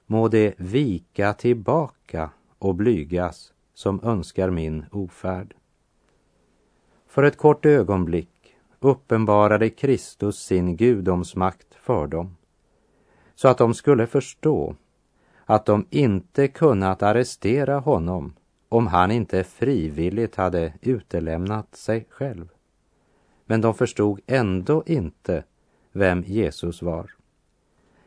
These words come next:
En upplevelse är inte detsamma som att ha sanningens ljus. Verserna sju till och med nio. Han frågade dem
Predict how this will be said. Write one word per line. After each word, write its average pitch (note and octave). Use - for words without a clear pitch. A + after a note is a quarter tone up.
En G2+
upplevelse E2
är C#3
inte G2
detsamma F#2+
som G2+
att F#2
ha E2+
sanningens F2
ljus. A2
Verserna A2+
sju G#2
till F#2+
och F2+
med E2+
nio. F2+
Han A#2+
frågade G#2
dem A2